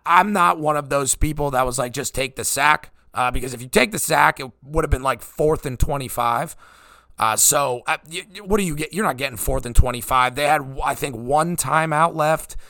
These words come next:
uh, with, like, maybe fifty seconds. Uh, and they're, they would have been on their own ten,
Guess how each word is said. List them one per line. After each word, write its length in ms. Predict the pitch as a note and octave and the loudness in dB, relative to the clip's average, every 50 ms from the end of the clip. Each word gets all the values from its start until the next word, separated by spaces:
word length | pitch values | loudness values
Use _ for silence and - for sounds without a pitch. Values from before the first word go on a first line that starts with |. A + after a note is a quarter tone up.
| - - - - - | -18 -20 -20 -10 -6
uh, 200 | G#2 A2+ A2+ A2+ B2 | -4 -2 -2 -2 -2
with, 180 | C3+ C#3 B2 | -4 -4 -4
like, 140 | C#3 B2+ A#2+ | -4 -4 -4
maybe 320 | B2+ C#3 C3+ C#3+ D#3 D#3 - | -4 -6 -6 -6 -6 -6 -8
fifty 440 | - - D3+ D3 C#3 - - D3+ B2 | -6 -6 -6 -6 -6 -6 -8 -6 -4
seconds. 640 | - - C#3+ B2+ C3+ - D#3+ E3 E3+ E3+ - - - - _ _ - - _ _ _ _ _ _ _ - | -2 -2 -2 -2 -2 -4 -4 -4 -4 -6 -8 -10 -12 -16 _ _ -20 -20 _ _ _ _ _ _ _ -6
Uh, 100 | A#2+ - - G#2+ B2 C#3+ - | -6 -4 -4 -8 -10 -10 -10
and 140 | - D3 C#3+ | -8 -6 -6
they're, 140 | C#3 C#3+ D3 | -6 -6 -4
they 160 | D3+ D#3 D#3+ | -4 -4 -4
would 140 | D#3 D#3+ D#3+ | -4 -4 -4
have 60 | D3+ | -4
been 100 | D3+ D3+ | -4 -4
on 120 | C#3+ D3 | -4 -4
their 160 | C#3 B2+ B2+ | -4 -2 -2
own 220 | C3+ C#3 C#3 C3 A2 | -2 -2 -4 -8 -10
ten, 540 | - - - B2+ C3 C#3 C3+ C3+ C#3 C3 | -8 -6 -6 -4 -4 -4 -4 -6 -8 -10